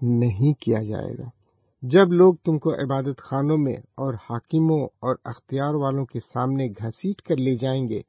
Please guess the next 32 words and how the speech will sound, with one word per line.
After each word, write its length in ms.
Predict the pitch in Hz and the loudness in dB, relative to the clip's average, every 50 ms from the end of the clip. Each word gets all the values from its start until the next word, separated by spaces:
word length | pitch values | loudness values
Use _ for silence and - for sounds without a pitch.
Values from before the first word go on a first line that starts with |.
| _ _ _ _ _ _ _ - | _ _ _ _ _ _ _ 6
تو 120 | 208 208 | 8 8
یہ 180 | 202 196 214 220 | 8 8 6 4
سوچتے 580 | 208 - - 170 175 190 - - - - 233 214 | 4 4 4 6 6 6 6 2 -2 0 0 0
سوچتے 480 | - - 175 170 160 - - 185 180 | 2 4 4 4 4 2 0 0 0
پریشان 800 | - - 147 139 139 127 - - 151 151 156 151 135 127 123 131 | 0 0 -2 0 0 -2 -2 0 0 2 4 4 4 4 4 2
نہ 60 | 156 | 2
ہو 220 | 165 143 127 123 | 0 0 0 -2
جانا 300 | 113 110 110 104 101 101 - 110 - _ _ _ _ _ - | -2 0 0 -2 -2 -4 -6 -8 -14 _ _ _ _ _ 0
کہ 120 | - 156 143 | 4 6 6
میں 380 | 139 139 147 156 160 165 165 - _ _ _ _ _ _ _ - | 6 6 6 6 6 4 2 0 _ _ _ _ _ _ _ 4
کس 240 | 202 202 - - | 4 4 4 4
طرح 280 | - - 147 139 147 143 - _ | 0 0 2 2 2 0 -2 _
اپنا 340 | - 127 - - 127 131 127 123 120 - _ _ - | -6 -6 -4 -2 0 0 0 0 -2 -6 _ _ -10
دفاع 440 | 117 104 131 120 - - - 185 165 | -4 -2 -2 -2 -2 -2 -2 -4 -2
کروں 380 | - 147 135 127 135 131 135 131 _ _ _ _ _ _ _ _ _ - - | 0 -2 0 0 0 0 -2 -4 _ _ _ _ _ _ _ _ _ -14 -10
یا 340 | 107 120 131 127 131 113 - - - _ _ _ _ - | -6 -2 0 0 0 0 -2 -4 -10 _ _ _ _ -4
کیا 180 | - 208 202 | 0 0 0
کہوں، 460 | 185 - - 135 107 107 151 131 104 - - _ _ _ _ _ - | 0 -2 -4 -6 -2 -2 0 -2 -2 -4 -8 _ _ _ _ _ 4
کیونکہ 300 | - 175 165 - - 160 | 8 8 8 8 8 6
روح 200 | 151 139 151 139 | 6 8 6 4
القدس 480 | 156 147 - - 147 139 123 139 151 143 - _ _ _ _ _ - | 4 2 0 0 0 0 2 2 0 0 -2 _ _ _ _ _ -6
تم 160 | - 143 135 | -2 -2 -2
کو 220 | - - 139 - - _ - | 0 0 0 0 0 _ -2
اسی 320 | 160 - - - 240 226 | -2 0 2 4 4 6
وقت 360 | 202 165 170 165 - _ _ - - | 6 6 4 2 2 _ _ -8 -6
سکھا 300 | 139 127 - - - 139 | -6 -6 -6 -4 -2 0
دے 200 | 123 131 135 127 | 2 2 2 2
گا 160 | 127 127 127 123 - | 2 0 -2 -6 -10
کہ 120 | _ - 110 - - | _ -10 -10 -8 -4
تم 140 | - 123 120 | -2 -2 -2
کو 180 | - - 120 113 | -2 -2 -4 -4
کیا 320 | - _ - - 156 | -4 _ -12 -8 -8